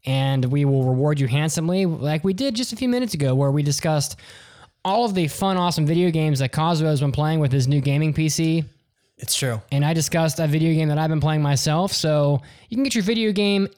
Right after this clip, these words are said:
Speaker 1: and your anime fix on this podcast. So, oh, and also, you should go to the Facebook group, which officially has, I'll let you say it.
Speaker 2: Um, well, I don't know if we, have we officially hit that mark? I don't
Speaker 1: You
Speaker 2: think
Speaker 1: said it was tw-, well, two thousand one hundred and something.
Speaker 2: No, no, no, that's the YouTube page.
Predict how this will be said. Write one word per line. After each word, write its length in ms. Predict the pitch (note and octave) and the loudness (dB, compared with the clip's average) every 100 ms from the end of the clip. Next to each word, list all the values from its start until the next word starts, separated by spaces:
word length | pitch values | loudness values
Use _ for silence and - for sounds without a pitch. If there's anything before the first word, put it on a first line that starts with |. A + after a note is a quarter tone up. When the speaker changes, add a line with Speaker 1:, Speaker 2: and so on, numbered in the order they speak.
| _ G3 | _ -6
Speaker 1:
and 340 | A3+ B3+ G#3+ | -2 0 2
your 100 | F3+ | 2
anime 360 | E3+ E3 D3+ C#3 | 0 2 0 0
fix 300 | D3+ C3+ C#3 | -2 0 0
on 80 | |
this 120 | C3 - | 0 -2
podcast. 600 | B2 A2+ A2 D#2+ - - _ _ | -2 -2 -4 -6 -8 -12 _ _
So, 320 | - B2 A2+ G#2+ - - - - - | -4 0 0 -2 -8 -20 -20 -10 -2
oh, 200 | F#3+ D#3+ | 0 0
and 140 | F#3+ | 0
also, 380 | F#3+ G#3+ - D#3+ | 0 0 0 0
you 140 | E3 | 2
should 180 | F3+ F#3+ | 0 0
go 120 | F3+ | 0
to 100 | F3+ | 0
the 60 | D#3 | 0
Facebook 460 | - D#3 D3 C#3 A#2+ | -2 -2 -2 -4 -2
group, 320 | A#2 G#2+ C#3+ | 0 0 0
which 200 | C3 - - - - | -4 -4 -14 -12 -8
officially 520 | C#3 G#3 G3 E3+ D#3 | -4 -2 0 0 0
has, 440 | C#3+ C#3 C3+ B2 - _ _ _ - | 0 0 0 -2 -6 _ _ _ -8
I'll 80 | D3+ | -6
let 100 | D3 | -2
you 120 | C#3 | -2
say 240 | - A#2 | 0 0
it. 100 | G#2+ - _ | -2 -6 _
Speaker 2:
Um, 800 | - F#3+ G#3+ A3 A3+ A3+ A#3 A3+ | -6 -4 -4 -2 -2 0 -2 -2
well, 140 | D#3 A#3+ | -6 -8
I 120 | F#3 | -8
don't 120 | C4+ | -8
know 80 | A3 | -8
if 120 | - | -6
we, 140 | D#3+ D#3 - | -6 -6 -10
have 280 | - D#3 G#3+ | -8 -8 -6
we 120 | A#3 | -6
officially 460 | F#3 G#3 G3+ G#3+ | -6 -6 -6 -4
hit 180 | E3+ F#3 | -6 -6
that 180 | G#3+ D#3 | -6 -4
mark? 340 | B2+ C#3+ D#3+ | -4 -4 -6
I 60 | - | -2
don't 80 | D3+ | 0
Speaker 1:
You 100 | G#3 | 0
Speaker 2:
think 100 | G3+ | 0
Speaker 1:
said 160 | F#3 F3+ | 0 0
it 40 | |
was 160 | E3 C#3 | -2 -2
tw-, 380 | E3+ D3+ C#3+ | -2 -4 -4
well, 120 | D3 C3 | -4 -2
two 180 | F3 | -2
thousand 360 | E3+ D#3 D3 C#3+ | 0 0 0 2
one 140 | C#3+ | 2
hundred 220 | C3+ D#3 B2 | 2 0 0
and 100 | G#2+ | 0
something. 340 | G#2 E2+ F2 - | -2 -4 -8 -6
Speaker 2:
No, 140 | E3+ F#3 | -2 0
no, 60 | |
no, 60 | D#3+ | 0
that's 180 | D3 - | -2 -4
the 120 | C3 | -6
YouTube 200 | - A2 | -6 -8
page. 320 | B2 A#2 - | -12 -14 -20